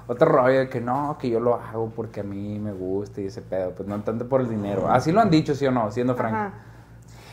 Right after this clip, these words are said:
Speaker 2: Pero yo siento la neta
Speaker 1: Pero
Speaker 2: que
Speaker 1: tú
Speaker 2: ya
Speaker 1: dices que es por necesidad.
Speaker 2: Yo digo que es por necesidad, porque ya abriendo un Only,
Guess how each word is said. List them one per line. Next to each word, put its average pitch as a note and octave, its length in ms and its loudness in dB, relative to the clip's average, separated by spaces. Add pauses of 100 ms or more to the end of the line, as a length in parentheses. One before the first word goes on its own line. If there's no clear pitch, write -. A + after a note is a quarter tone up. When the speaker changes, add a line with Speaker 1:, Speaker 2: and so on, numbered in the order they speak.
(180)
Speaker 2:
Pero E4+ 160 10
yo E4 140 6
siento E4+ 240 0
la F#4 100 4
neta D4+ 200 2
Speaker 1:
Pero E3+ 160 12
Speaker 2:
que - 60 10
Speaker 1:
tú C4 80 12
Speaker 2:
ya E3 60 12
Speaker 1:
dices D#3+ 220 6
que C#3 100 2
es C3+ 80 4
por D3+ 180 4
necesidad. A2 540 -2
Speaker 2:
Yo C4 100 0
digo D#4 140 4
que E4 60 4
es D4 60 4
por F4 120 0
necesidad, A3 360 6
porque C4+ 240 2
ya B3 120 10
abriendo E4 300 4
un E4 100 -2
Only, F4 480 4